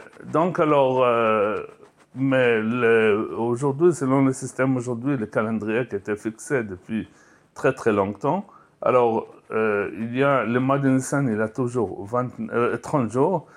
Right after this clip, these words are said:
et le mois de, de Iyar, ils ont, il a t-, toujours vingt-neuf jours. Ça fait que,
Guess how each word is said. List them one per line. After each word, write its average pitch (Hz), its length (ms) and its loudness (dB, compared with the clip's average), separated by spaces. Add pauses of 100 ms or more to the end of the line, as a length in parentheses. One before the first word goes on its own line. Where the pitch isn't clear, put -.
(280)
et - 40 0
le 123 100 4
mois 135 180 4
de, 131 140 0 (240)
de 113 160 -2
Iyar, 127 440 2
ils 120 220 2
ont, 151 300 2
il 127 240 2
a 151 180 4
t-, - 180 -10 (140)
toujours 175 460 6
vingt-neuf 135 440 2
jours. 92 300 -8 (380)
Ça - 180 0
fait 196 320 2
que, 160 380 4